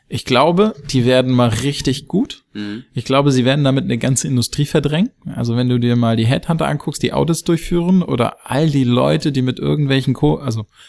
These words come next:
Speaker 1: eher aufwendigen Testverfahren, Persönlichkeiten und Tauglichkeiten und so weiter erheben,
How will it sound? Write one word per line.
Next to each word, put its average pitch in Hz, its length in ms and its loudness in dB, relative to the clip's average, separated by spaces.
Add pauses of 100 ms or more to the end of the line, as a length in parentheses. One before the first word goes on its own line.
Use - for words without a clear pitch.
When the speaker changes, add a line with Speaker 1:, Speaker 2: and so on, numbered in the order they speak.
(160)
Speaker 1:
eher 127 320 0
aufwendigen 143 920 0
Testverfahren, 131 1120 -4
Persönlichkeiten 131 920 -4
und 113 180 -6
Tauglichkeiten - 800 -6
und 120 160 -4
so 120 100 -8
weiter 131 240 -4
erheben, 135 440 2